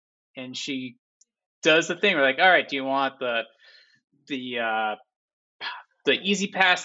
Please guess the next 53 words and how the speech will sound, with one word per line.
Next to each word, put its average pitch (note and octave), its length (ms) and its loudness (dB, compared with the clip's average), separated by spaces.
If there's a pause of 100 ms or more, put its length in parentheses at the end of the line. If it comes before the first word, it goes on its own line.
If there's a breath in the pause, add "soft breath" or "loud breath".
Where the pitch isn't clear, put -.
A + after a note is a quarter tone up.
thing? E3 460 2
Do C#3 100 -4
you C#3 140 0
want D3 260 2
this F3+ 220 0
insurance? F3 380 -2
Do - 40 -6
you D#3 60 0
want C3+ 140 0
that E3 160 6
insurance?" E3+ 340 -4
I - 20 -8
was C3+ 60 -4
like, A#2+ 160 -2
"No, C#3 240 4
no, C3+ 160 2
no, B2+ 240 0
no, B2 160 -2
no." A#2+ 80 0
She's C3 80 -10
like, C3+ 160 0
"Oh, D3+ 80 2
do D3+ 40 -2
you D#3+ 60 -4
want F3 140 2
the C#3+ 80 -4
collision F3 280 -6
waiver?" E3+ 200 0
I - 20 -4
was D3 80 -4
like, B2+ 160 -8
"No." B2 320 2
She's - 140 -6
like, B2+ 120 2 (260)
"Really? F3+ 460 6
You're F3 140 4
paying F3 260 -2
six - 240 -4
hundred G3+ 180 2
dollars E3+ 260 6
a E3+ 40 -4
month C3+ 300 -2
and F3 80 -2
you C#3 80 -4
don't C#3 200 2
even D#3+ 180 -4
want C#3+ 180 0
the D#3 80 -4
collision D3 380 -4
waiver?" F#3+ 340 2
I A#3+ 40 2
was F#3+ 100 -2
like, G3 100 0